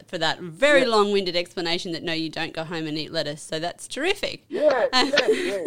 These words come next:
Speaker 2: yeah.
Speaker 1: So, you know, when you say you've got your hobbies, I've got your hobbies in front of me, I've got a list of them. And when you say barbecuing, it isn't just throwing a couple of,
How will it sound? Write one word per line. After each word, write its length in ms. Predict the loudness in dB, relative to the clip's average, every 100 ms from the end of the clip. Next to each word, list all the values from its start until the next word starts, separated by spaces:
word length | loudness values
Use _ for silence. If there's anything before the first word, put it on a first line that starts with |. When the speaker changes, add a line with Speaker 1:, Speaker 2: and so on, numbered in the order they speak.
| 0
Speaker 2:
yeah. 240 | 0 0 -4 -10 -14 -20 -4
Speaker 1:
So, 220 | 4 6 4
you 160 | 0 2
know, 160 | 4
when 180 | 4 4
you 100 | 2
say 200 | 2 2
you've 140 | 0 0
got 160 | -2
your 100 | -2
hobbies, 480 | 0 0 2 0 -2
I've 120 | -6
got 160 | -4 -2
your 100 | -4
hobbies 460 | 0 0 0 -2
in 140 | -6 -6
front 220 | -6 -8
of 140 | -8
me, 140 | -6 -6
I've 80 | -2
got 120 | -2
a 40 |
list 360 | -2 -4 -4 -8
of 120 | -2
them. 220 | 0 0
And 180 | 0 -2
when 160 | -2 -2
you 80 |
say 220 | -2 -2 0
barbecuing, 640 | 0 0 -2 -6 -6 -4
it 100 | -4
isn't 220 | -4 -6
just 260 | -8 -10 -6
throwing 300 | -2 -2 -2
a 80 | -4
couple 360 | -8 -8 -8
of, 220 | -8 -10